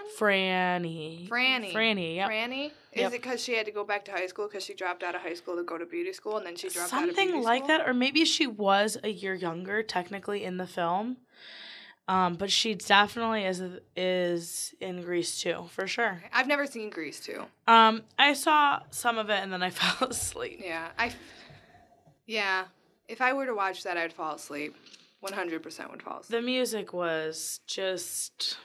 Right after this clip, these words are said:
Speaker 1: well, it was there.
Speaker 2: Did you, have you ever seen Gremlins two?
Speaker 1: No.
Speaker 2: No, that wouldn't make sense. Why would you skip to two? You hadn't seen one.
Speaker 1: No, no, no. Yeah, not seen Gremlins two.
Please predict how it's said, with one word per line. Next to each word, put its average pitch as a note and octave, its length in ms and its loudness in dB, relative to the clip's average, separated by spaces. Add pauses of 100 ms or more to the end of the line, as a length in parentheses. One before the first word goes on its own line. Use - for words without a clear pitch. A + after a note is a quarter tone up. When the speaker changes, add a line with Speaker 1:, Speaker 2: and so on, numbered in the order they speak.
(1120)
Speaker 1:
well, A#3+ 300 4
it A#3+ 200 -4
was B3 160 0
there. A3 400 0 (240)
Speaker 2:
Did C#4 160 -2
you, D#4+ 120 4 (100)
have C4 180 -6
you D4 60 -4
ever D#4+ 120 -2
seen F4 220 -4
Gremlins F4+ 340 -2
two? G4 280 -4 (280)
Speaker 1:
No. E3+ 480 -6 (260)
Speaker 2:
No, E3 540 -2
that C4 140 4
wouldn't D4 180 2
make G#3 140 -6
sense. E3+ 260 -10
Why G3+ 120 2
would G#3 120 -4
you G3 80 -8
skip F3+ 300 -8
to - 100 -10
two? - 400 -6 (140)
You G#3+ 100 -6
hadn't F#3+ 200 -4
seen - 220 -16
one. G3+ 140 -6
Speaker 1:
No, F#3 240 0
no, F3+ 180 -4
no. F3 220 -2
Yeah, E3+ 220 0
not F#3 200 -6
seen A3 220 -6
Gremlins F#3+ 500 -8
two. E3 440 -2